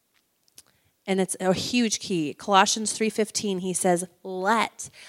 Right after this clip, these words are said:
the peace that comes from Christ rule in your hearts, for as members of the body, you are called to live in that peace." So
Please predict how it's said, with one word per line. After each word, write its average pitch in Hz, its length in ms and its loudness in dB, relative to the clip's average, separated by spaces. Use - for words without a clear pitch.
the 208 100 2
peace - 580 -2
that - 200 0
comes 240 400 0
from 269 240 -2
Christ 196 500 2
rule 285 680 8
in 220 220 -2
your 214 220 4
hearts, - 880 2
for 220 220 10
as 208 240 8
members 240 580 4
of 214 220 2
the 196 100 0
body, 196 420 6
you 180 240 -2
are 180 160 4
called 202 520 0
to 196 140 -8
live 175 920 -2
in 165 140 -8
that 151 220 -8
peace." - 600 -6
So 214 520 2